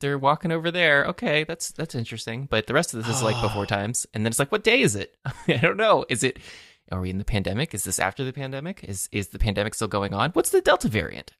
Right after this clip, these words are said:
Speaker 1: Um, is there a Delta variant near me? Do I know? Uh, am I gonna be okay? Is, you know, it too hot outside? It's probably too hot outside. Is it the summer?
Speaker 2: Are you reading my thoughts?
Speaker 1: <laughs>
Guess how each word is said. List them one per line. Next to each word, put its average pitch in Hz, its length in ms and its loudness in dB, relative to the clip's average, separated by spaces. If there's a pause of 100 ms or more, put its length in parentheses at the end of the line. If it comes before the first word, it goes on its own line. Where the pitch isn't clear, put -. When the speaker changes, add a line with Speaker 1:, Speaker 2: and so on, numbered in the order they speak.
Speaker 1:
Um, 107 380 2
is 117 160 -2
there 101 180 2
a 95 60 0
Delta 90 260 -2
variant 143 360 2
near 202 120 0
me? 320 240 -4
Do 392 140 0
I 403 120 2
know? 466 220 -2 (460)
Uh, 131 440 2 (120)
am 233 120 -2
I 403 120 -2
gonna 370 100 -2
be 311 140 2
okay? 180 500 0
Is, 131 500 -2
you 180 140 -4
know, 156 140 0
it 185 120 -4
too 226 140 2
hot 143 180 4
outside? 151 440 4
It's - 80 -10
probably 92 220 0
too 82 120 -8
hot - 140 -2
outside. - 360 -2
Is 117 80 -2
it 113 120 -8
the - 80 -6
summer? 123 260 2
Speaker 2:
Are 180 60 8
you 214 180 4
reading 165 320 6
my 127 160 6
thoughts? 110 680 4
Speaker 1:
<laughs> 180 880 2